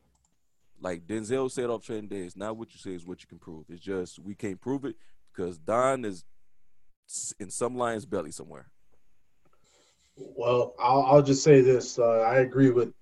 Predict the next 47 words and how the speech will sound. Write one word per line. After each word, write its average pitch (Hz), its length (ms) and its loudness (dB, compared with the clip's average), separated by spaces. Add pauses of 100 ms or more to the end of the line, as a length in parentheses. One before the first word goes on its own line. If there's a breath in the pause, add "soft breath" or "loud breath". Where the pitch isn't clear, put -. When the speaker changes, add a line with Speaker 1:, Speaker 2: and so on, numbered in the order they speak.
Speaker 2:
basically 131 340 4
both 131 280 2
of 120 60 -6
you 123 100 -2
guys' 123 400 4
points 127 360 4
on 113 100 0
this. 113 160 -2
I 123 140 2
definitely 127 380 4
think 117 220 -4
that - 80 -6
she 117 180 -4
has 113 200 2
something 120 280 0
to 113 100 -8
do 120 160 2
with 135 180 8
it. 135 180 8 (460 soft breath)
It's - 160 -6
just, 156 340 -4
it's, 151 220 4
uh, 135 240 10
it's - 140 2
not 170 160 8
a 151 40 8
coincidence 147 680 8
that 123 320 6
Don 131 480 6 (240)
attempted 143 420 4
to 143 80 0
file 135 280 6
that 127 140 6
restraining 147 440 6
order 120 240 6
that 120 160 2
you 123 100 -6
referenced, 131 520 8
Jules, 123 460 0 (280)
against 147 380 4
Carol, 104 260 -2 (580)
'cause 139 140 2
he 156 60 6
wanted 139 320 10
a 120 60 -6
divorce. 127 640 2 (380)
Um, 107 480 -2